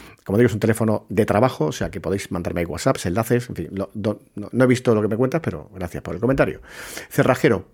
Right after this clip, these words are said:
"Pero tú no decías que Vito ya no ejercía". Yo estoy diciendo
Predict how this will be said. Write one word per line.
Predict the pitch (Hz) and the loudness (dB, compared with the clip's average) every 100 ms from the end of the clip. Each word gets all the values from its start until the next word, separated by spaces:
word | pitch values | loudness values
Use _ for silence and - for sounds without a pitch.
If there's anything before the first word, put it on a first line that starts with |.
| - | 2
"Pero | 113 110 | 2 4
tú | 156 | 2
no | 185 | 2
decías | 139 143 135 123 | 2 4 4 2
que | - 117 104 104 - | 2 4 6 2 -4
Vito | 101 131 131 113 | 0 2 4 4
ya | 117 117 | 6 4
no | 110 110 | 4 2
ejercía". | 107 98 - 123 151 - - - - - - | 0 -2 2 4 2 -4 -20 -20 -20 -20 -8
Yo | 117 110 | 0 2
estoy | 110 113 | 4 4
diciendo | 110 120 127 160 - | 4 4 4 2 0